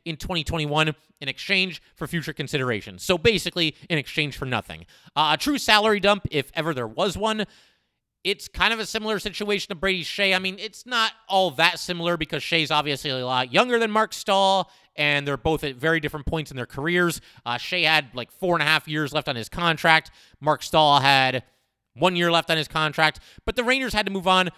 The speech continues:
from Marc Staal. He was clearly overpaid at this point in his career. He was making five point seven million dollars per season, and the Detroit Red Wings,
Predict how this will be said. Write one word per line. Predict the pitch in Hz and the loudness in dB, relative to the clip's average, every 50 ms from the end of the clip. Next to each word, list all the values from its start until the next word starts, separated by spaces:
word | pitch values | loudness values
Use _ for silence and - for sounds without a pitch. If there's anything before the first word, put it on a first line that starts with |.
| _ | _
from | - 185 170 | -10 -8 0
Marc | 165 170 170 - | 2 2 2 0
Staal. | - - 175 170 160 | -2 -2 -2 0 0
He | 156 165 | 0 -2
was | 147 131 | -4 -6
clearly | - - - 185 175 170 175 | -10 -6 -4 -4 -2 -2 0
overpaid | 151 156 156 156 - - 156 160 156 | 0 0 0 -2 -2 -2 -2 -2 -2
at | 156 - | -4 -6
this | 160 139 | -8 -12
point | - - - 170 147 | -12 -8 -8 -8 -6
in | 135 | -6
his | 127 - | -8 -10
career. | - - 151 151 151 151 - _ _ _ | -8 -6 -4 -2 0 -2 -2 _ _ _
He | - 135 | -12 -12
was | 120 131 | -8 -8
making | 156 - 127 127 | -8 -8 -8 -6
five | - 160 165 165 - | -2 0 0 0 0
point | - 165 165 - | -4 -8 -8 -6
seven | - 170 156 147 147 | -4 -4 -4 -2 -2
million | 147 151 147 143 | -2 -2 0 2
dollars | 143 147 147 143 - - _ _ - - | 2 2 2 2 -2 -6 _ _ -8 -6
per | - 147 | -4 -4
season, | 127 - - 208 202 175 208 202 185 - _ _ _ | -4 -4 -4 -4 -2 -2 -2 -2 -2 -8 _ _ _
and | - 139 143 | -6 -4 -4
the | 143 | -4
Detroit | 127 - - 208 214 180 | -4 2 4 4 4 4
Red | 165 175 170 | 4 0 2
Wings, | 160 175 170 170 156 - | 2 0 0 0 -2 -6